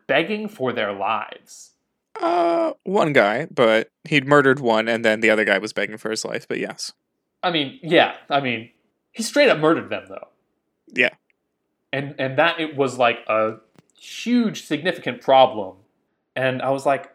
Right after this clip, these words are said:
Speaker 1: "Man, like, the main character just straight up murdered people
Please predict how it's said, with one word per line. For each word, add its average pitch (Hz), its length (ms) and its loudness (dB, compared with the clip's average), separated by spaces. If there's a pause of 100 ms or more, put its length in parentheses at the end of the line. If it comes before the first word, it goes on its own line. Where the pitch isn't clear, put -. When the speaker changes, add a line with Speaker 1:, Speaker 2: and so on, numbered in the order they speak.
Speaker 1:
"Man, 180 320 -2
like, 104 220 -6 (840)
the 135 140 -6
main 214 260 -4
character 170 520 -2
just 117 360 -16
straight 165 380 -2
up 127 100 0
murdered 127 400 -4
people 107 520 -10